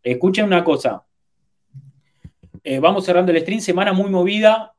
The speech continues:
Tenemos, tenemos, tenemos, tenemos. El jueves,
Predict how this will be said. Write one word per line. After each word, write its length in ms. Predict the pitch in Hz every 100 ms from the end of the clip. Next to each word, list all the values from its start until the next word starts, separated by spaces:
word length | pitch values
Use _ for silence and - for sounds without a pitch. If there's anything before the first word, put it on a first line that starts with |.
| _
Tenemos, 500 | 160 180 156 127 - _ _ _ _ -
tenemos, 340 | 147 156 139
tenemos, 340 | - 139 123
tenemos. 480 | 127 135 110 - _ _ _ _ _ -
El 160 | 160
jueves, 760 | 160 202 247 262 254 - -